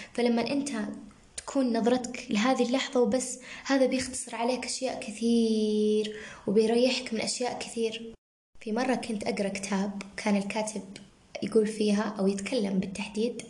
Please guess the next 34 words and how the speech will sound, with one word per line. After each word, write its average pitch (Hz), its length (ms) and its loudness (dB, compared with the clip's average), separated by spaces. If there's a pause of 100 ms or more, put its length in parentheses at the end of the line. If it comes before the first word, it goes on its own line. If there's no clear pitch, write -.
عن 190 140 2
عيش 208 240 0
اللحظة 190 360 -4
عمومًا، 185 360 2 (480)
فكانت 214 400 -4
في 220 140 0
جملة 208 360 0
ما 196 120 4
طلعت 202 380 0
من 185 100 4
بالي، 185 460 0
كان 208 180 4
يقول 208 240 6
فيها: 226 460 0 (420)
"عيش 233 260 0
اللحظة 226 560 -2
وكأن 226 500 2
الدهر 208 460 2
كله 254 420 2
مكنون 196 380 2
فيها"، 190 460 0 (520)
بمعنى 220 520 4 (460)
إني 202 220 6
أعيش 240 360 0
اللحظة 240 500 -2 (300)
وكأن 240 500 -2
هذه 240 460 2
حياتي 226 540 0
وهذه 226 420 2
اللحظة 220 360 2
الأخيرة 214 360 0
اللي 208 120 6
ممكن 226 340 0
أعيشها، 214 480 -4